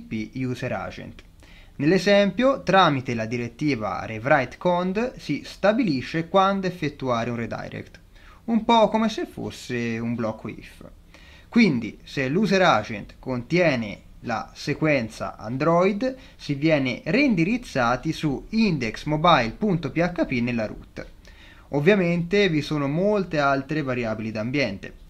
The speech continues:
Vi lascio il link in descrizione così via via ve le andate a spulciare. Utilizzando il flag OR si può stabilire un'ulteriore direttiva rewrite cond che verrà valutata se la precedente non viene rispettata.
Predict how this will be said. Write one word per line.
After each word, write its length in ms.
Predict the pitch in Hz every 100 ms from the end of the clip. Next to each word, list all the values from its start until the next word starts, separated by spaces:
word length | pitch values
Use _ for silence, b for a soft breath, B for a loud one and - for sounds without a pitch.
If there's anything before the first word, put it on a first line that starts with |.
| -
Vi 120 | 110
lascio 560 | 139 151 113 - 110 -
il 160 | 117 120
link 340 | 156 143 127
in 100 | 110
descrizione 800 | 107 - 240 240 113 98 110 120
così 340 | 165 160 135
via 300 | 101 131 190
via 340 | 214 107 98 110
ve 200 | 139 147
le 60 |
andate 500 | 175 143 92 92 120 -
a 100 | 113
spulciare. 720 | - 113 104 - - - - - b b b b b - -
Utilizzando 1120 | 110 107 110 107 165 160 135 120 117 110 104
il 100 | 101
flag 360 | - 135 143
OR 320 | 180 202 220 -
si 200 | - 123
può 260 | 151 131
stabilire 920 | - - 175 196 196 147 147 156 165 -
un'ulteriore 960 | 139 131 147 170 180 170 139 123 117 110
direttiva 720 | 151 190 190 123 117 117 120
rewrite 400 | 113 104 107 -
cond 400 | - 107 92 - -
che 160 | 104
verrà 440 | 104 131 160 120 98
valutata 840 | 110 143 180 120 90 92 135 117
se 180 | - 135
la 180 | 104 95
precedente 840 | - 202 220 226 110 95 98 131
non 160 | 143 147
viene 320 | 117 104 107
rispettata. 760 | 107 - 113 - - - -